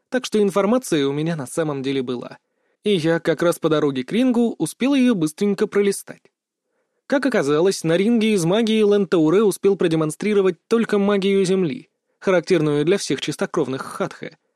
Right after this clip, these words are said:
причём исключительно её защитную часть, а также очень хороший уровень кханта,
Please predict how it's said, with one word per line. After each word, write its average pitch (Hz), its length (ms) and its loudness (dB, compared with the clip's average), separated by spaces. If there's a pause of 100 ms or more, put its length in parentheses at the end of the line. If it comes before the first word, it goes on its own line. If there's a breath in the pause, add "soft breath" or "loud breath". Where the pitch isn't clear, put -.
(180)
причём 190 380 2
исключительно 190 640 0
её 175 340 2
защитную 196 640 -2
часть, - 380 -4 (460)
а 131 120 -6
также 165 340 2
очень 170 240 0
хороший 165 400 0
уровень 151 340 2
кханта, - 600 -6